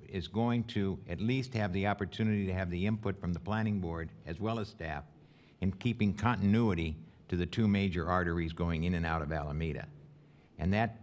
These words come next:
that, that speaks wonders. One, it puts, it puts to rest the businesses and the people that are concerned, and it also is a, is another, um, another action that will ensure that we've done our very best to keep continuity of those,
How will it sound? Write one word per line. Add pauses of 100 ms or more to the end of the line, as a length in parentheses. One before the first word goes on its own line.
that, (160)
that
speaks
wonders.
One,
it
puts,
it
puts
to
rest
the
businesses
and
the
people
that
are
concerned, (640)
and
it
also
is
a, (140)
is
another,
um, (360)
another
action (680)
that
will
ensure
that
we've
done
our
very
best
to
keep
continuity
of
those,